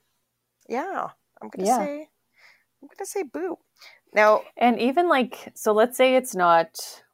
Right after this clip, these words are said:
Speaker 2: like, Ralph that destroys everything. I think
Speaker 1: Mm-hmm.
Speaker 2: if he ha-, he would have this and it would be bouncing around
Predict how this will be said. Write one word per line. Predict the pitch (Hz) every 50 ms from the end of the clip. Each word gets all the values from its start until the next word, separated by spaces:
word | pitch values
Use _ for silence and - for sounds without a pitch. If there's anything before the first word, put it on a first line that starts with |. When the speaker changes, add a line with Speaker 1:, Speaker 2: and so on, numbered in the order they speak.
| _
Speaker 2:
like, | - 170 160 151 -
Ralph | 147 151 143 147 151 147 -
that | - 147 - -
destroys | 147 143 - - 143 127 139 131
everything. | 139 135 120 123 135 139 131 131 123 131 151 185 - _ _ _ _ - - -
I | 180 170 170
think | 170 214 214 240
Speaker 1:
Mm-hmm. | 285
Speaker 2:
if | 254
he | 240 220 208
ha-, | - 160 143 - -
he | - - 170
would | 156 143 156 143 -
have | - 139 131 135 135 -
this | - 180 196 202 -
and | 170 156
it | 151 147
would | 151 143 -
be | 147 147 139
bouncing | - 135 127 131 139 143 - 160 143 151
around | 143 123 117 113 123 143 185 214 254 262 262 -